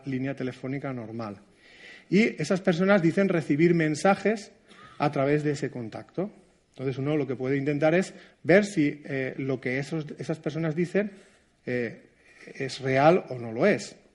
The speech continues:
Precisamente a eso se ha dedicado, pues, la doctora Julie Beisel, doctora en farmacología, en su trabajo. Eh, ella lo que hacía en su universidad era buscar a estudiantes que,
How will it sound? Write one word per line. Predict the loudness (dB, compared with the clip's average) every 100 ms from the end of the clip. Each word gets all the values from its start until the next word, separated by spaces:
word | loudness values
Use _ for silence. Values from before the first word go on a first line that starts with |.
| _ _ -6
Precisamente | -4 0 2 4 4
a | 4
eso | 4 0
se | 0
ha | 2
dedicado, | 2 4 4 2
pues, | 0 -6 -8 -20 -20 _ _
la | -2
doctora | 0 0 2 2
Julie | 2 2 2
Beisel, | 2 2 2 0 0 -2
doctora | -8 -6 -6
en | -4
farmacología, | -6 -8 -6 -6 -4 2 2 2 -4 -16 _ _ _ _ _
en | -10 -8
su | -8
trabajo. | -4 0 0 0 -4 -4 -10 -8
Eh, | -6 -2
ella | 2 4
lo | 4
que | 2
hacía | 2 4 6 4 -2
en | -8
su | -4
universidad | -2 -4 -2 0 2 0 -8 -20 -20 _ _ _
era | 6 6
buscar | 6 2 2 2 2
a | 2 4 2 -2
estudiantes | -8 -4 2 4 4 2 0 0 -6 -20 _ _
que, | 2 2 2 -8